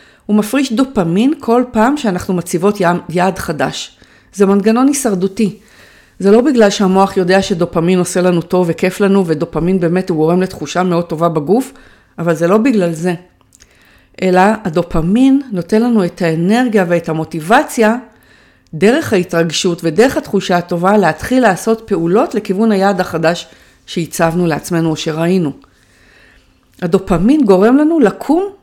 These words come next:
וללכת לכיוון, לעשות מה שצריך כדי להגיע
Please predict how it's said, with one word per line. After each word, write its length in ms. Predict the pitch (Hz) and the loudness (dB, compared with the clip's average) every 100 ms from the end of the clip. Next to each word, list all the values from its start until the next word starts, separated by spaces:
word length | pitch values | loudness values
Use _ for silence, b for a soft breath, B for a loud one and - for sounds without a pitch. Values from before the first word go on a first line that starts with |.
| - | -8
וללכת 580 | 185 185 185 220 277 208 | -2 2 2 2 0 -4
לכיוון, 580 | 175 180 165 175 156 156 | -4 -6 -4 -4 -4 -4
לעשות 440 | 165 160 - 240 | -2 -2 0 0
מה 120 | 247 | 0
שצריך 640 | 226 262 - 170 226 294 - | -2 -4 -4 -4 -2 -4 -4
כדי 180 | 175 165 | -2 0
להגיע 460 | 160 156 202 226 | -2 0 2 2